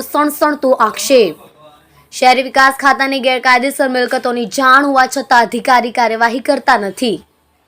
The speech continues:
મહાપાલિકામાં એ પી એમ એલ એ ની બેઠક યોજાઈ હતી.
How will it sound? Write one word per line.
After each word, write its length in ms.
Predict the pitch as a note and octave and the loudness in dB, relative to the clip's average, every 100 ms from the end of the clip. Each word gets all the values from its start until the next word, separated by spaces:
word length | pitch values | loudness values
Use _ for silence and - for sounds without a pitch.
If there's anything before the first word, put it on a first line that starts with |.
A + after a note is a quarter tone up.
| _ _ _ _ _ - | _ _ _ _ _ -4
મહાપાલિકામાં 920 | B3 D#4 D#4+ D4 D4+ D4+ C#4+ C#4+ D4+ D4 | 0 2 4 2 4 2 4 4 4 2
એ 60 | C#4+ | -2
પી 240 | C#4+ C#4+ D4 D4 | 0 0 0 2
એમ 220 | B3 B3 B3 | 0 2 2
એલ 120 | A#3 A#3 | 0 0
એ 120 | D4 D#4+ | 0 2
ની 240 | C#4 C4 C#4 | 2 0 0
બેઠક 480 | G3 G#3+ A3 D4 D4 | 2 2 2 -2 -2
યોજાઈ 320 | D4 B3+ G#3 G#3+ | -2 2 2 0
હતી. 280 | - A#3 | -4 -4